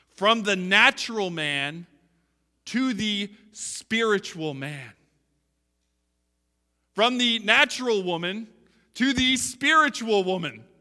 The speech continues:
I'm not gonna sing. Natural wo-, no, I'm not gonna sing. Um, but that's what the Holy Spirit has the power to do for us.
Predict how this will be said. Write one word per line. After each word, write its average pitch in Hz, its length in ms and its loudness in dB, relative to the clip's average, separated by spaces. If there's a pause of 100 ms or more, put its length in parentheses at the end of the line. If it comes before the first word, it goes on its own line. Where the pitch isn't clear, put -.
(1120)
I'm 139 80 -16
not 151 140 -6
gonna 147 140 -10
sing. 113 400 -12 (140)
Natural 123 360 -14
wo-, 120 80 -18
no, 123 140 -16
I'm 120 60 -14
not 123 80 -12
gonna 123 100 -16
sing. 135 160 -20 (320)
Um, 165 480 2 (380)
but 254 180 4
that's 302 260 8
what 311 140 -4
the 311 100 2
Holy 302 260 4
Spirit 320 380 -2
has 277 240 4
the 311 80 -4
power 311 440 6
to 285 120 -2
do 311 340 2
for 226 320 -2
us. - 380 -12